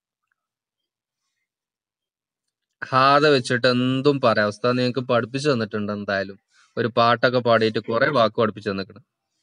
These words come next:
ആ സാധു ഉസ്താദ്. ആ,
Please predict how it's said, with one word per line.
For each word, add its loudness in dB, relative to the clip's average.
ആ -2
സാധു 0
ഉസ്താദ്. -6
ആ, 2